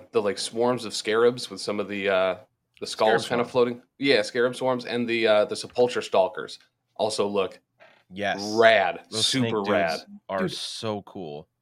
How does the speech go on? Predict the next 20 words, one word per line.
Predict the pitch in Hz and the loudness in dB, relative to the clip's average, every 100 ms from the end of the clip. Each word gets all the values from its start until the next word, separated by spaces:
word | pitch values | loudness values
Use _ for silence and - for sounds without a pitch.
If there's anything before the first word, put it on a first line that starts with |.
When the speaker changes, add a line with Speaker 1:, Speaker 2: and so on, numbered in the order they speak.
| - | -4
Speaker 3:
Undead | 175 196 175 | -2 0 -2
snakes, | - 156 196 - | -2 -4 -6 -4
that's | 156 151 - - 135 - | -4 -4 -8 -16 -16 -8
terrifying, | 165 160 143 117 101 | -2 -2 -2 -8 -8
and | 101 | -8
I | |
love | 104 113 | -8 -8
it. | 98 - _ - - | -10 -14 _ -12 -4
Speaker 2:
Are | 139 | 0
the | 147 | 2
Speaker 3:
And | 175 | 2
they're | |
not | 269 269 | 4 2
even | 247 | 2
Speaker 2:
sepulchral | 226 247 | 0 4
Speaker 3:
undead, | 277 277 | 4 4
they're | 139 | 2
just, | 165 208 208 | -2 -4 0
like, | 208 180 _ - _ - | -2 -2 _ -20 _ -4
rocks. | 139 175 165 - - | 0 2 0 -6 -10